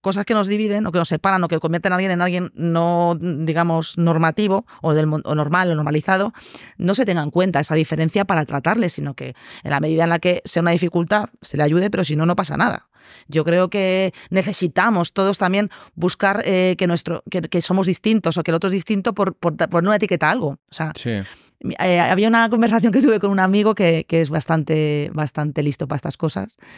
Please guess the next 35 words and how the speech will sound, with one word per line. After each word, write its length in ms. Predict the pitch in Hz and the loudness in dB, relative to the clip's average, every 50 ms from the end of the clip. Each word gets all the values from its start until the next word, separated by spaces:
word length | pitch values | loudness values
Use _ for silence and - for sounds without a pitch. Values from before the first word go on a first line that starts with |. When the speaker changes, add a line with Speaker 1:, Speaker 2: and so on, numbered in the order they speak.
| - - - - | -20 -20 -6 -2
Speaker 1:
que 100 | - 156 | 0 0
me 80 | 165 | 2
comentaba 580 | 165 - 160 160 156 156 - 185 196 220 247 - - _ _ _ _ - - - - - _ _ | 2 2 2 2 0 2 2 2 2 2 2 -2 -6 _ _ _ _ -20 -20 -20 -20 -20 _ _
que 120 | - - - | -8 -4 -2
cuando 180 | 185 160 - | 0 0 0
yo, 140 | - 165 170 | 0 0 0
nosotros 260 | - 165 - - 175 | -2 -2 -2 -2 0
éramos 160 | 170 196 202 - | 0 0 0 0
pequeños 320 | - 185 185 196 202 190 | 0 0 0 0 0 0
veíamos 160 | 180 175 180 | 0 0 -2
películas 240 | 175 190 175 190 180 | -2 -2 0 0 2
de 60 | 185 | 2
Disney 280 | 185 196 196 185 202 214 | 2 2 2 2 0 0
y 20 | - | 0
el 80 | 160 | 0
malo 140 | 160 160 180 | 0 2 2
era 80 | 185 175 | 0 0
el 60 | 151 | 0
malo. 320 | 156 139 120 - - _ _ | -2 -4 -4 -6 -10 _ _
Estaba 260 | - - - 165 160 156 | -8 -4 -2 -2 0 0
la, 120 | 151 - | -2 -2
Speaker 2:
Ujú. 100 | 98 104 | -2 -2
Speaker 1:
la 120 | 156 156 156 | -2 -2 0
mala 180 | 170 175 185 | 0 2 2
de 140 | 190 190 190 | 2 0 0
Blancanieves 680 | 190 196 190 185 190 185 190 202 208 226 277 - - | 0 0 0 0 0 0 0 0 0 0 -2 -2 -2
y 80 | 165 165 | -2 -2
era 140 | 175 208 208 | 0 0 0
la 100 | 175 170 | 0 0
mala 180 | 180 202 233 | 0 0 2
de 120 | 262 240 208 | 2 0 0
Blancanieves. 580 | 160 151 - - 113 139 156 165 151 127 - | -2 -4 -6 -6 -6 -6 -4 -4 -4 -4 -4
Era 140 | 156 151 156 | -2 0 0
la 180 | 170 170 165 170 | 2 0 0 -2
bruja 600 | 165 - 156 175 208 262 254 - - 302 339 349 | -4 -4 -2 0 0 0 0 0 0 0 0 0